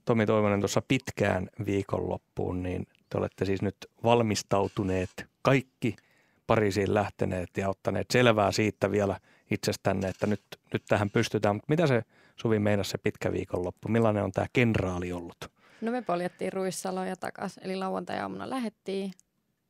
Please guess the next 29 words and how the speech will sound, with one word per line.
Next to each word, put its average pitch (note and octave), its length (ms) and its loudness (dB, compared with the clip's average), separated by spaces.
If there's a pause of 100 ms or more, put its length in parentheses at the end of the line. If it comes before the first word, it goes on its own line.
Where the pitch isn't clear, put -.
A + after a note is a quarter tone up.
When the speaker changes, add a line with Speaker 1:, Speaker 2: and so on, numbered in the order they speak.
(120)
Speaker 2:
seiskan F3+ 440 -6
maissa F3 340 -8
puoli E3+ 220 -6
kahdeksan - 560 -8
ja - 160 -10 (360)
poljettiin F#3 480 -6
Ruissaloa - 580 -8
ja - 160 -12 (240)
oltiin F3 380 -10
sitten - 280 -16
yötä - 260 -10
siellä F#3 340 -12
ja F#3+ 140 -14
sit F#3 180 -16
sunnuntai-aamuna F#3+ 720 -10
takas. F#3+ 400 -12
Eli F#3+ 160 -12 (380)
saatiin F3+ 360 -2
vähän A#3 160 0
tuntumaan G#3+ 480 -2
siitä, G3 260 -2
miltä F#3 220 -4
se F#3 100 -6
tuntuu, F3+ 420 -6
kun F3+ 220 -12
poljet G2 340 -4
sen F#3 220 -8 (100)
reilu F#3+ 260 -6
kaksisataa F#3+ 600 -4